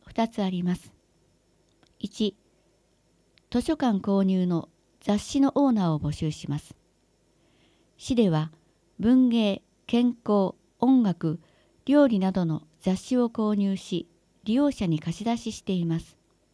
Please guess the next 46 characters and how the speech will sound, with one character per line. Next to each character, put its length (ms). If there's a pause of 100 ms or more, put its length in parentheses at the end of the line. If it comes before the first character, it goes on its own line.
(1500)
こ 100
れ 140
ら 120
の 140
雑 200
誌 180
を 220
一 160
定 300
期 120
間 240
継 220
続 220
し 100
て 240 (220)
寄 160
贈 220
し 100
て 120
く 100
だ 120
さ 160
る 240
オ 160
ー 40
ナ 160
ー 20
の 140
方 260
を 100
募 140
集 200
し 100
て 120
い 80
ま 120
す。 200 (2000)
寄 140
贈 240
可 160
能 180
な 120
雑 220
誌 160
な 120
ど、 200